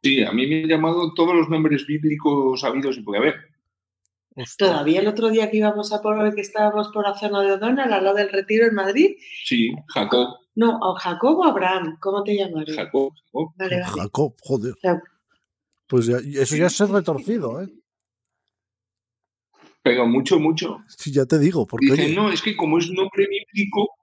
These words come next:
Speaker 2: Ostras, pues para encontrar Jacob, primero te,
Speaker 1: Es un nombre
Speaker 2: Ángel o
Speaker 1: bíblico.
Speaker 2: Pedro o algo así, pero ostras.
Speaker 3: No,
Speaker 1: Sí,
Speaker 3: no,
Speaker 1: sí,
Speaker 3: pero
Speaker 1: no.
Speaker 3: te, a ti te los cambian siempre con alguno de los bíblicos, pero bueno.
Speaker 1: Sí,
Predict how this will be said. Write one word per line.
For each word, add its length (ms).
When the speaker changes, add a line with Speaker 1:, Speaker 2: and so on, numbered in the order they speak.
Speaker 2:
Ostras, 480
pues 140
para 160
encontrar 320
Jacob, 500
primero 340
te, 100
Speaker 1:
Es 80
un 20
nombre 200
Speaker 2:
Ángel 420
o 60
Speaker 1:
bíblico. 60
Speaker 2:
Pedro 420
o 120
algo 180
así, 220
pero 240
ostras. 560
Speaker 3:
No, 140
Speaker 1:
Sí, 40
Speaker 3:
no, 140
Speaker 1:
sí, 80
Speaker 3:
pero 160
Speaker 1:
no. 60
Speaker 3:
te, 100
a 100
ti 100
te 120
los 160
cambian 340
siempre 320
con 160
alguno 340
de 80
los 180
bíblicos, 540
pero 240
bueno. 300
Speaker 1:
Sí, 240